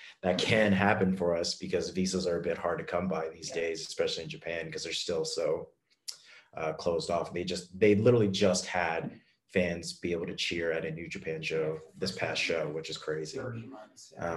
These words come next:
Speaker 1: Um,
Speaker 2: so.
Speaker 1: so we're hoping that we can get over there. It's just, uh, we, we try not to dwell too much on that, right? We try to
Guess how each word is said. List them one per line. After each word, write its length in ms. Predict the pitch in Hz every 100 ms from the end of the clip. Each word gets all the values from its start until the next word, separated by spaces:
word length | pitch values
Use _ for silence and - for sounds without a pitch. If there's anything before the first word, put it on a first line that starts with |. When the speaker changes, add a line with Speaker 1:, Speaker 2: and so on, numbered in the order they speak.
| 78
Speaker 1:
Um, 80 |
Speaker 2:
so. 320 | 76 76 - - _
Speaker 1:
so 600 | - 82 82 78 78 80
we're 200 | 90 90
hoping 320 | 92 117 104
that 120 | 90 82
we 120 | -
can 100 | 80
get 160 | 92
over 180 | 92 73
there. 200 | 64 64
It's 200 | 64 65
just, 280 | - - -
uh, 240 | 55 50 - - _ - - - _
we, 180 | 135 147
we 120 | 156
try 220 | 156 170
not 180 | 175 165
to 460 | 160 147 139 131 101
dwell 300 | 98 123 131
too 160 | 131 95
much 200 | 87 90
on 120 | 85
that, 220 | 87 87
right? 220 | 95 104
We 160 | 95 107
try 240 | 98 104 104
to 300 | 101 98